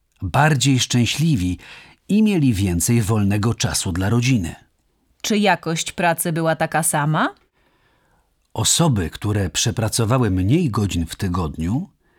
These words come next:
Speaker 1: miały podobne, a nawet lepsze wyniki niż przy normalnym czasie pracy.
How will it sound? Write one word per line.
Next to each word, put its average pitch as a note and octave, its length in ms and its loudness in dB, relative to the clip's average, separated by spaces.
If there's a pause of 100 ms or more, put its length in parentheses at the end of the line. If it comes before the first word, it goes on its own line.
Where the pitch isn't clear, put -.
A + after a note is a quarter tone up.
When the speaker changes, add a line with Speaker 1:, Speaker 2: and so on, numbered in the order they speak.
(240)
Speaker 1:
miały A2 260 2
podobne, C3+ 800 0 (220)
a G#2+ 120 -2
nawet D3 440 0
lepsze G#2 460 -2
wyniki E2 680 -6 (240)
niż G2+ 280 0
przy F#2+ 300 -2
normalnym A2+ 600 2
czasie F2+ 300 -4
pracy. - 400 -8